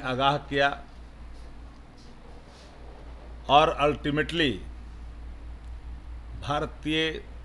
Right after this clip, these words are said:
जो कुश्ती संघ है उसको ultimatum मिला है कि तीन तारीख तक ब्रजभूषण के खिलाफ कार्रवाई करें, नहीं तो Olympic से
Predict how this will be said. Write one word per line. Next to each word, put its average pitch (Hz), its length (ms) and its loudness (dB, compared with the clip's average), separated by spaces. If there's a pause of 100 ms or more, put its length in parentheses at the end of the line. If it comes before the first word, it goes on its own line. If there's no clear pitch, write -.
(120)
जो 120 100 -2
कुश्ती 175 440 2
संघ 139 280 0
है 92 220 -8 (1000)
उसको 143 240 0
ultimatum 147 540 4
मिला 156 280 6
है 156 180 2 (760)
कि 127 80 -8 (120)
तीन 160 200 2
तारीख 147 360 4
तक 147 160 2
ब्रजभूषण 139 520 0
के 135 100 -2
खिलाफ 135 400 0
कार्रवाई 127 320 2
करें, 147 320 0 (1040)
नहीं 139 220 2
तो 147 140 2
Olympic 135 420 4
से 139 160 -2